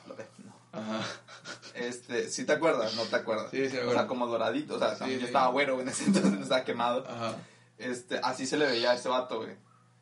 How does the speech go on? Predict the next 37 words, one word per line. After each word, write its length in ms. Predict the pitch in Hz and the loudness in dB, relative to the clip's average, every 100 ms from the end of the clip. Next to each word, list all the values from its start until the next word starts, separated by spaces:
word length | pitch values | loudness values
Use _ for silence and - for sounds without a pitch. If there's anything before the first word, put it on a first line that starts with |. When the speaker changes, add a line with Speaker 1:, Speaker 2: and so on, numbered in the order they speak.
| _ | _
Speaker 1:
Porque 200 | 123 120 | -6 -2
yo 160 | 117 - | -2 2
todas 200 | 135 151 | 4 4
las 100 | 131 | 0
horas 220 | 131 139 | -4 -4
me, 260 | 127 110 113 | -6 -8 -8
me 140 | 113 | -8
ponía 400 | 110 110 117 120 | -8 -4 -2 -2
admirar 280 | 117 110 - | -4 -2 2
su 160 | 226 | 4
belleza, 380 | - 175 170 127 | 6 4 2 2
güey. 160 | 110 - | 0 -2
Speaker 2:
<laughs> 40 | - | -2
Ajá. 380 | 117 120 120 - - | 2 2 0 -4 4
Speaker 1:
No, 200 | 226 247 | 8 8
güey, 140 | 190 | 6
pues 120 | 170 | 2
un 140 | 180 180 | 0 2
día 160 | 208 208 | 2 4
cuando 280 | 202 175 | 2 2
esta-, 200 | 147 156 | 2 2
estaba 220 | 151 160 175 | 4 6 6
aburrido, 380 | 160 143 165 165 | 6 0 0 0
güey, 220 | 156 151 | 0 0
en 80 | 135 | 4
Speaker 2:
Lo 100 | 135 | 4
besé, 380 | 117 123 117 | 4 2 -2
güey. 160 | - 139 | -4 -2
Speaker 1:
Lo, 120 | 135 120 | 0 4
ándale, 440 | 127 123 120 113 | 4 2 0 2
güey. 160 | 113 113 - _ - | 0 -2 -10 _ -12
Ya 160 | - - | -8 -8
le 80 | 113 | -4
agarré 160 | 113 | -6
una 160 | 117 113 | -6 -8
nalga, 180 | - - | -8 -12
güey. 200 | - - | -14 -16